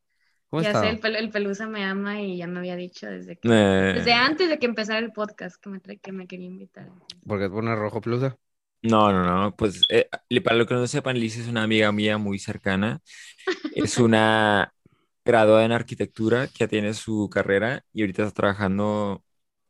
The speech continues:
Speaker 3: ¿dónde estás trabajando, Liz? Pero bueno, no sé dónde estás trabajando,
Speaker 1: <laughs>
Speaker 3: pero ya tiene, ya está trabajando en su carrera y ahorita vamos a hablar de cómo logró llegar a su, a, a graduarse y los retos que estuvo.
Speaker 1: Bueno, Luis, ¿por, eh, por, por qué no empezamos desde, desde abajo?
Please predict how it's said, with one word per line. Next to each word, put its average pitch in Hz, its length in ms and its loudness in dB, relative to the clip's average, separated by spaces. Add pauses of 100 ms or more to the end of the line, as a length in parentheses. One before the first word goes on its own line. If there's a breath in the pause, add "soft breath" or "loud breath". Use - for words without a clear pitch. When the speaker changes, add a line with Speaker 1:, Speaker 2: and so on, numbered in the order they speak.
(340)
Speaker 3:
¿dónde 95 140 -14
estás 92 180 -16
trabajando, 92 340 -10
Liz? 117 240 -16 (320)
Pero 120 240 8
bueno, 113 300 4
no 101 140 -4
sé 95 60 -6
dónde 98 100 -2
estás 95 120 -6 (120)
trabajando, 98 260 0
Speaker 1:
<laughs> - 80 -8
Speaker 3:
pero 143 160 8
ya 107 180 6
tiene, 110 320 2
ya 110 120 4
está 98 140 -6
trabajando 104 360 -4
en 107 80 -4
su - 160 -14
carrera 110 460 0 (300 loud breath)
y 123 80 4
ahorita 113 260 6
vamos 113 260 0
a 123 40 -2
hablar 110 260 0
de 135 180 -6
cómo 113 680 -4 (320)
logró 107 360 2
llegar 104 260 0
a 107 40 -6
su, - 200 -18 (220)
a, 95 460 2 (460)
a 101 60 0
graduarse 98 640 2
y 135 180 0
los 107 160 4
retos 104 260 -8
que 101 100 -16
estuvo. 90 380 -8 (1160 soft breath)
Speaker 1:
Bueno, 117 160 2
Luis, 139 140 4
¿por, 139 200 0
eh, 110 220 2
por, 120 180 0
por 117 160 -4
qué 123 80 -2
no 135 420 2
empezamos 113 600 -2
desde, 104 500 2
desde 101 220 -2
abajo? 113 420 0